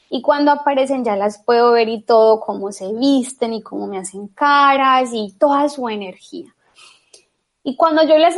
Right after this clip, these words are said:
yo les dejo que ellas me hablen y que me digan todo lo que me tienen que decir y que sientan rabia y ya yo después empiezo a hablar con ellas.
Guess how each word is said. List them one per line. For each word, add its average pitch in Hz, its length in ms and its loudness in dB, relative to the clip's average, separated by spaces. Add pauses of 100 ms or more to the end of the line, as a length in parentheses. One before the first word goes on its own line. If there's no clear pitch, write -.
yo 285 160 2
les 294 180 0
dejo 320 220 4
que 269 140 -4
ellas 240 200 -6
me 254 180 -10
hablen 277 600 -2
y 254 100 -8
que 240 160 -14
me 214 100 -12
digan 233 300 -10
todo 370 200 2
lo 294 120 0
que 277 120 -6
me 240 120 -8
tienen 214 300 -10
que 269 160 -2
decir 262 380 -2
y 240 80 -8
que 240 160 -6
sientan 220 500 -8
rabia 285 640 0
y 226 140 -8
ya 220 120 0
yo 214 140 -2
después 226 400 -2
empiezo 214 360 -8
a 196 40 -14
hablar 196 300 -12
con 226 180 -12
ellas. 277 540 -6